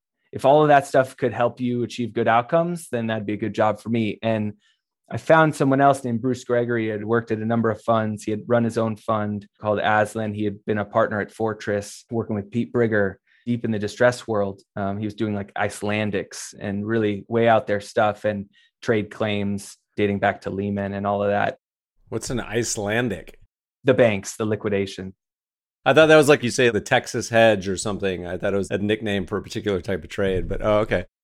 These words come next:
Speaker 1: The lingo and everything here, by the way, as we get into the investing side, it gets so crazy. Look how long I'm going just to get back to Jerome and Lone Star, but that's,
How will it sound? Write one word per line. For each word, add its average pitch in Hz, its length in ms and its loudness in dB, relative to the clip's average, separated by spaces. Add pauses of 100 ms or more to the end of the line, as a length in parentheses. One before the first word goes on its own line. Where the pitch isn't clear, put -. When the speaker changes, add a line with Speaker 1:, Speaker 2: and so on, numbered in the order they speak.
(240)
Speaker 1:
The 135 120 4
lingo 180 440 6
and 135 120 4
everything 131 480 0
here, 139 180 2
by 123 180 2
the 123 80 4
way, 127 140 6
as 117 140 0
we 123 140 -2
get 117 280 -2
into 117 220 -4
the 104 180 -6
investing 104 460 -2
side, 127 380 4
it - 160 -8
gets 110 240 -4
so 113 200 2
crazy. 110 600 -2
Look 120 260 0
how 110 100 4
long 113 220 2
I'm 113 140 0
going 113 180 2
just 110 140 -8
to 117 80 -4
get 110 80 0
back 113 200 2
to 107 80 -8
Jerome 107 320 -6
and 107 120 -6
Lone 117 160 -2
Star, 98 260 -2
but 101 220 -4 (140)
that's, 113 360 2